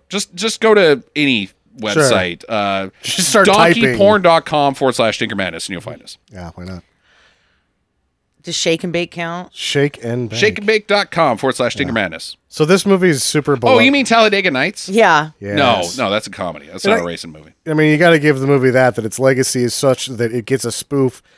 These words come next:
Speaker 2: sixteen years later.
Speaker 1: Yeah, yeah.
Speaker 2: Uh, it's also very beloved by nascar fans because
Speaker 1: Mm-hmm.
Speaker 2: of the, the character, Michael Rooker's character. Uh, what is it again? Buddy?
Speaker 1: Rowdy Burns.
Speaker 2: Rowdy Burns.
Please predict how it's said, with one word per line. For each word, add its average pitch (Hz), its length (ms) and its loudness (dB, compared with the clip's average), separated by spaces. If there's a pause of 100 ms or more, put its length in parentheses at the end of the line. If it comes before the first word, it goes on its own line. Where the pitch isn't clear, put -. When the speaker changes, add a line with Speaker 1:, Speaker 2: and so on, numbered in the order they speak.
(120)
Speaker 2:
sixteen 147 1080 -2
years 120 600 -2
later. 101 420 -6
Speaker 1:
Yeah, 90 580 -6
yeah. 95 360 -8 (360)
Speaker 2:
Uh, 95 340 -10 (140)
it's - 120 -2
also 202 240 2
very 147 240 2
beloved 123 440 0
by 110 160 0
nascar 117 540 -4
fans 131 400 -2
because 107 400 -6
Speaker 1:
Mm-hmm. 110 140 -4
Speaker 2:
of 92 160 -10
the, 98 400 -8 (1200)
the 107 220 -8
character, 127 420 -2
Michael 117 280 -4
Rooker's 110 360 -4
character. 127 640 -4
Uh, 95 320 -6
what 117 160 -6
is 117 100 -6
it 117 80 -8
again? 120 280 -4
Buddy? 113 180 -2
Speaker 1:
Rowdy 127 120 -2
Burns. 123 400 -6
Speaker 2:
Rowdy 156 300 2
Burns. 131 680 0